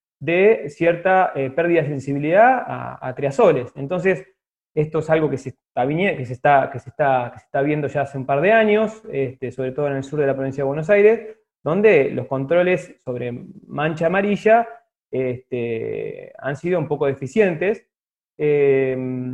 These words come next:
y también una cuestión muy importante que a veces parece de base, que es el diagnóstico. Esta, la, las manchas,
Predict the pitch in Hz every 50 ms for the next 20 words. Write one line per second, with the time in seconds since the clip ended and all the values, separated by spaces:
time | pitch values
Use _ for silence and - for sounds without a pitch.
0 | 127 - - 170 160 156 160 180 190 202 202 233 247 262 262 240 - - - 175
1 | 180 185 180 - 165 156 202 208 196 208 233 233 220 - 190 190 180 196 208 208
2 | 214 185 220 226 202 170 147 139 - 143 151 160 156 156 151 - 156 156 165 160
3 | 156 156 170 190 196 190 185 190 - 202 196 196 - 165 156 160 160 156 143 135
4 | 131 156 175 165 127 - - - - - 117 127 - _ _ _ _ - - 190
5 | 180 - 202 - 165 165 170 180 175 160 156 214 233 214 196 185 151 - 190 190
6 | 196 196